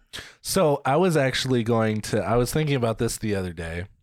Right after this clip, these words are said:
and this is something, this is actually, this might be interesting, this conversation might be interesting to have on the podcast. Um, almost everything me and you make, we make together. If I'm making a short film,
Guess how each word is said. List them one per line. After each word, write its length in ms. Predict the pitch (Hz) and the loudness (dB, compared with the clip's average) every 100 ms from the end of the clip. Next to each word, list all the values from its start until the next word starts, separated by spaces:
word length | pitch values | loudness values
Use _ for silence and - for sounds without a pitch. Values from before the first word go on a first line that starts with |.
| _ - - _ - | _ -20 -20 _ -8
and 120 | 107 | -2
this 140 | 135 143 | 0 0
is 100 | - | 0
something, 420 | 123 110 107 101 | -2 0 -2 0
this 140 | 143 | -2
is 80 | 143 | 0
actually, 400 | 151 143 - 120 | -2 -2 -2 -2
this 200 | 113 143 | 0 0
might 160 | 151 131 | 0 -2
be 180 | 110 117 | -2 -2
interesting, 600 | 151 127 107 - 107 92 | -2 0 0 -2 -4 -4
this 220 | 104 - | -6 -6
conversation 540 | - 110 101 107 104 | -4 -4 -2 -2 -2
might 140 | 101 92 | -4 -4
be 140 | 95 | -4
interesting 480 | 95 - 92 - 90 | -6 -4 -4 -4 -6
to 100 | 82 | -6
have 340 | 80 117 196 107 | -2 0 0 0
on 120 | 82 | -4
the 80 | 78 | -4
podcast. 640 | 87 80 - 82 78 - _ - - - _ | -4 -6 -6 -6 -6 -10 _ -20 -20 -20 _
Um, 300 | 95 92 85 - 123 120 _ - | -6 -4 -4 -8 -12 -14 _ -2
almost 420 | 226 262 160 - | 0 2 0 0
everything 580 | 165 151 147 - 127 107 | 0 0 0 0 -2 0
me 160 | 117 120 | 0 0
and 100 | 117 | 0
you 120 | 117 | 0
make, 340 | 98 107 - | 0 -2 -2
we 80 | 107 | -4
make 220 | 95 90 | -2 -4
together. 520 | - 87 76 71 92 - | -4 -4 -4 -6 -8 -8
If 160 | 95 - | -8 -2
I'm 220 | 117 127 | 0 0
making 320 | 131 127 131 | 0 -2 -4
a 40 | 123 | -2
short 300 | - 117 - | 0 0 0
film, 380 | 110 104 101 | 0 0 0